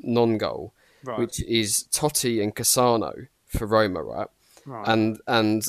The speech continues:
Speaker 1: uh, I don't know which one, but one of them picks the ball up sort of just inside their own half, probably around the halfway line. And they play what looks like about thirty-two one-twos,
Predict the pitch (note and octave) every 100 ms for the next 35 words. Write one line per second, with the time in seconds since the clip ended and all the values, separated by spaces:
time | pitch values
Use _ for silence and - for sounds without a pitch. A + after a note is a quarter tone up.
0 | - A#2+ G#2 G2 F2 B2+ A#2+ A2 - F#2
1 | F#2+ C3 A#2+ A2+ C3+ - G#2+ G#2+ F#2+ -
2 | - E2 G2+ A#2+ - G#2 G2+ G2 G2 G2
3 | G#2 E2 - G2 F#2 F#2 G2 F#2 - F#2
4 | F2+ - D2 - _ _ _ _ _ -
5 | G2+ G2 G2 - _ _ _ - A#2+ A#2
6 | - C3+ B2+ A#2+ A2+ - A#2+ - _ _
7 | - - E3 D3+ - A#2 G2+ - A2 A2
8 | - - A#2 G#2+ A#2 - A2 G#2+ G#2 G2+
9 | - A2+ F2+ G2+ -